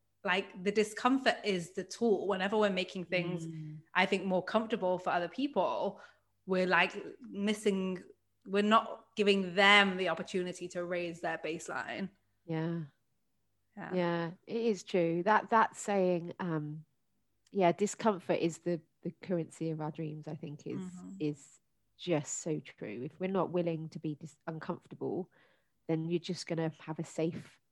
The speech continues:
Speaker 2: nice, you know, your life would be nice, but it's not gonna be the extraordinary that you want it to be.
Speaker 1: Mm-hmm. And
Speaker 2: Mm.
Speaker 1: how was it for you, like, making the decision to join Time Hackers and to invest?
Speaker 2: Yeah, so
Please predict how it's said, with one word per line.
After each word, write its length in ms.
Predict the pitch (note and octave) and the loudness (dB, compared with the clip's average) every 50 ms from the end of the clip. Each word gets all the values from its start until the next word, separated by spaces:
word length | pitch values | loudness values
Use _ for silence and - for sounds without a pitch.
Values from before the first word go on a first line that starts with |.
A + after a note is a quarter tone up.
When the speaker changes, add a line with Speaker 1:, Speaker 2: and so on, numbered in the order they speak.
| _ _ | _ _
Speaker 2:
nice, 540 | C4 F4 A4 A#4 G#4 G#4+ - - - - - - | 0 2 4 6 4 4 2 0 -6 -14 -8 -6
you 100 | F#4+ A4 | -2 0
know, 160 | A4 G#4 G4+ G4+ | 2 4 4 4
your 120 | G#4 F#4 G4+ A4+ | 4 4 4 2
life 100 | A4 - - | 0 -2 -6
would 60 | - - | -8 -6
be 60 | F#3 | -4
nice, 480 | F#3+ B3 F4+ - A3 C#4+ - - - - | -2 0 0 0 0 -2 -2 -6 -6 0
but 220 | - F3 E3+ - - - _ _ _ _ _ _ _ _ _ _ _ _ _ - | 4 4 4 4 0 -6 _ _ _ _ _ _ _ _ _ _ _ _ _ -12
it's 120 | - - | -4 2
not 200 | A3+ A3 F#3+ - | 4 4 6 4
gonna 160 | - G3+ G3 | 4 0 2
be 260 | E3 - G#3 G3+ F#3 | 4 4 4 4 4
the 120 | E3 E3+ D#3+ | 2 0 -2
extraordinary 720 | - - - - - F3 D#3+ D#3+ D#3+ D3+ D#3 D3+ C#3+ C3 | -4 -6 -8 -6 -4 -4 -2 -2 -4 -4 -2 -4 -4 -4
that 80 | D3+ D3+ | -6 -6
you 140 | - C#3+ D3+ | -6 -6 -6
want 140 | D3+ D3+ D3 | -6 -8 -10
it 80 | - - | -14 -14
to 60 | - C#3 | -16 -16
be. 220 | - C3+ - D3 - _ _ _ _ _ _ F4+ E4+ A#3+ | -16 -16 -18 -18 -20 _ _ _ _ _ _ -14 -8 -6
Speaker 1:
Mm-hmm. 720 | G3+ G3 F#3+ F3 F#3 F#3 F3 F3 E3+ F3 F#3 G3+ A3 A#3+ B3+ B3+ - - - - - - - - - | -4 -4 -4 -4 -4 -6 -6 -6 -8 -8 -8 -6 -6 -6 -6 -8 -12 -18 -20 -20 -20 -20 -20 -12 -6
And 140 | - G#3+ A3 | -2 -2 -2
Speaker 2:
Mm. 40 | G#3 | 2
Speaker 1:
how 200 | - C4+ C4+ D4+ | 4 4 6 6
was 160 | E4+ F4+ F4 | 4 4 2
it 100 | D#4+ C4+ | 0 -2
for 100 | - - A#3+ | -2 -2 0
you, 400 | A3+ A#3 A#3+ A#3 A#3 A3+ A3+ - | 4 6 6 6 6 6 6 6
like, 220 | G#3 G3+ G#3 G3+ | 8 8 8 8
making 340 | G3+ G3+ G3+ G3+ - G#3+ G3 | 6 6 6 6 4 0 -2
the 60 | F#3+ F3 | 0 -2
decision 400 | F#3 F3 - G3+ F3+ F3+ F#3 E3+ | -2 -4 -4 -4 -4 -4 -4 -4
to 100 | - F#3 | -4 -6
join 460 | D#3+ - - F#3 F3 F3+ G3+ F#3+ F#3 | -4 -2 0 2 2 2 2 0 -2
Time 260 | - - F3 E3+ F#3 | -4 -4 -4 -4 -2
Hackers 480 | E3 - E3+ - - F3 D#3 D#3+ E3+ - | -2 -2 -4 -4 -4 -4 -4 -4 -4 -6
and 140 | E3 E3+ E3 | -6 -8 -4
to 400 | - F3+ E3+ E3 D#3 E3+ E3 - | -2 0 2 2 2 2 0 -2
invest? 800 | - E3+ E3+ D3+ C#3+ D#3+ D#3+ - - - - - - - - - F#3+ F#3 - _ _ _ _ _ _ _ _ _ _ - - - _ | -4 -8 -6 -2 -2 0 -2 -2 -6 -10 -18 -20 -20 -20 -18 -16 -16 -16 -18 _ _ _ _ _ _ _ _ _ _ -20 -20 -16 _
Speaker 2:
Yeah, 400 | - F#3 A3 B3+ B3 G3+ D3+ C#3+ | -2 0 2 2 2 2 2 0
so 560 | D3 - - - A3+ A3+ A3+ A#3+ A#3+ A3 - | -4 0 4 8 10 10 10 10 8 4 0